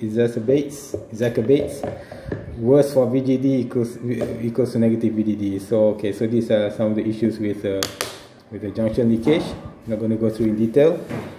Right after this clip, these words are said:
Uh, power gating, okay, similar to, to, um, the clock gating. So we've seen the clock gating previously. So power gating,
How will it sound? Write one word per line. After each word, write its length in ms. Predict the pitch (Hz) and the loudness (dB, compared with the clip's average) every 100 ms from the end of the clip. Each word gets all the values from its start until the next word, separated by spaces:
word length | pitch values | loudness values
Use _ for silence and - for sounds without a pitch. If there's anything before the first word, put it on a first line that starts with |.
| - - - - | -20 -20 -20 -2
Uh, 240 | 127 135 131 | 4 6 6
power 280 | 156 175 180 | 6 8 8
gating, 540 | 160 160 175 185 185 - | 4 0 0 -2 -4 -10
okay, 280 | 123 147 147 | -4 0 0
similar 440 | 139 139 147 143 | 0 2 4 4
to, 500 | 143 135 127 123 120 | 4 4 4 4 2
to, 360 | 127 117 113 113 | 2 4 4 2
um, 400 | 113 110 110 110 | 2 4 2 2
the 100 | 110 | 0
clock 280 | - 147 - | 2 2 2
gating. 340 | 123 123 147 | 0 0 -2
So 160 | 151 117 | 0 0
we've 120 | 110 | 0
seen 160 | 120 117 | 0 0
the 80 | 113 | 2
clock 240 | 123 113 | 2 4
gating 300 | - - 117 | 2 2 0
previously. 460 | 123 113 107 143 143 | 0 -2 -2 -4 -2
So 180 | 120 | -2
power 320 | - - 156 131 | 2 6 6 6
gating, 680 | 127 127 147 143 143 143 | 2 0 0 0 -2 -6